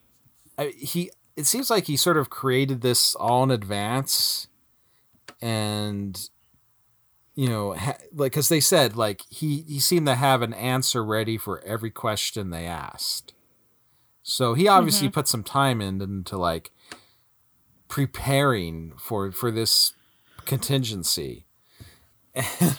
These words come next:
Speaker 1: <laughs> my favorite moment is in the, uh, in the interview when the one, uh, guy a-, asked, uh, asks, uh, Jose, like, you know, if he had any military experience, and he was like, "Yes."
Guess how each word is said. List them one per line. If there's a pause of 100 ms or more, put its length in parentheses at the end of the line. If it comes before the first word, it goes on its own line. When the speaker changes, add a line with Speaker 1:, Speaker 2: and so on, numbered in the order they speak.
(220)
Speaker 1:
<laughs>
my
favorite
moment
is
in
the,
uh, (120)
in
the
interview (520)
when
the
one, (120)
uh,
guy
a-, (120)
asked,
uh, (240)
asks,
uh,
Jose,
like, (880)
you
know,
if
he
had
any
military
experience,
and
he
was
like,
"Yes."